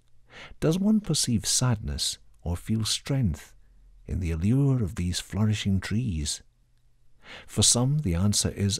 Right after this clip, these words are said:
as compelling as the contrast between life and death. Simple beauty becomes exceedingly appreciated because Tim Cantor has rendered us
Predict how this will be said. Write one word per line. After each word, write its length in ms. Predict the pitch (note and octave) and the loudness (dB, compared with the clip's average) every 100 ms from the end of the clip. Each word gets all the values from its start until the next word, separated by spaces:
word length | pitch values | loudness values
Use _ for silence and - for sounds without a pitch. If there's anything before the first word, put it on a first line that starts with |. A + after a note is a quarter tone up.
| - | -2
as 160 | G2 | -4
compelling 640 | - F#2+ E2+ A2 C#3+ G#2+ C#2+ | -2 -2 0 0 2 0 0
as 120 | E2+ | -4
the 60 | |
contrast 720 | - - A#2 - A2+ A2+ - - | -4 0 0 2 0 0 -2 -8
between 340 | E2 - G2 | -6 0 2
life 480 | F#2 G2+ C#3+ - - - - | 2 0 -2 -4 -16 -20 0
and 220 | A2+ A#2 | 2 2
death. 460 | B2+ B2 F#2 - - _ _ - - - - - - | 2 0 0 -6 -20 _ _ -20 -20 -20 -20 -18 -6
Simple 440 | - D3 F#3 - | -2 2 0 0
beauty 460 | D3 A2 D3 - F2+ | -2 0 0 0 0
becomes 540 | C2+ - G#2+ G2+ F#2 - | -2 0 4 4 2 -4
exceedingly 720 | - - - - E3 D#3+ B2+ - | -8 -6 -4 -2 0 2 2 0
appreciated 800 | - A#2+ D#3+ - C#2 - C#2 - - - - - - | -2 -2 -2 -2 -4 -4 -6 -8 -18 -20 -20 -20 -4
because 440 | A#2 - D#3 D#3 - - | -2 0 0 0 -6 -4
Tim 200 | D#3 G3 | 2 2
Cantor 560 | - A3 F3+ - B2+ | 2 2 2 2 2
has 240 | G2 F2 C#2 | 2 2 0
rendered 420 | F2 C3+ A2 D#2 | 0 2 0 -2
us 380 | F2+ E2+ F2 - | -4 -4 -2 -4